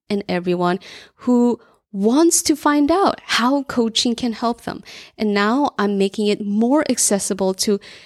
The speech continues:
a wider range of people at every economic class.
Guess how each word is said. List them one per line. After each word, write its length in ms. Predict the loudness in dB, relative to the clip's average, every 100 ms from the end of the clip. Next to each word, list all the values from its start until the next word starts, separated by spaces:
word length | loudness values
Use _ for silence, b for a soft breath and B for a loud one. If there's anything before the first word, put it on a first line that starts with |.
| B _ _ _
a 100 | -2
wider 640 | 0 -4 0 2 4 2
range 320 | 2 2 4 2
of 140 | -2
people 540 | -8 -6 -2 -2 -2 _ _ _ _
at 160 | -6 -6 -10 _
every 420 | -2 0 -2 -4 -8
economic 420 | -10 -6 -6 -8 -12
class. 600 | -16 -18 -16 -12 -12